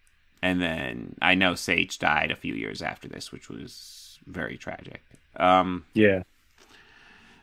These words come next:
Speaker 1: but yeah, it's, it was like, yeah, like, this is a story of a father trying to reach out and reconnect with his son.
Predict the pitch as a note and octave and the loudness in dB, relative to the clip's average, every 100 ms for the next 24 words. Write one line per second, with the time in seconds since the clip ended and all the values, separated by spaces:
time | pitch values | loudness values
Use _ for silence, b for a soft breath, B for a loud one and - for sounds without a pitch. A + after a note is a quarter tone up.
0 | b A#2 E3 F3+ F#3 B2 A#2 C3 - C#3+ | b 2 4 8 8 8 6 0 -2 0
1 | D3+ D#3+ C3+ - D3 C#3+ - - _ _ | 2 2 -2 2 4 4 0 -20 _ _
2 | C3 C#3 C#3 - _ B B B B B | 6 6 6 0 _ B B B B B
3 | B2+ C#3 D#3+ D#3 E3 E3+ - C#3 C3+ C3 | 4 6 6 2 0 -2 2 6 8 8
4 | A#2+ A#2+ A#2+ G#2+ A2+ A#2 A#2 G2+ - _ | 6 2 6 6 8 4 2 -2 -18 _
5 | - G#2+ G#2 G#2+ G#2 G#2 A#2 G#2+ F2+ F#2+ | -2 4 4 4 -4 -2 4 6 6 0
6 | - G#2 G2 - A2+ - F2 D#2 G2 | 0 0 0 -4 -6 2 2 4 -2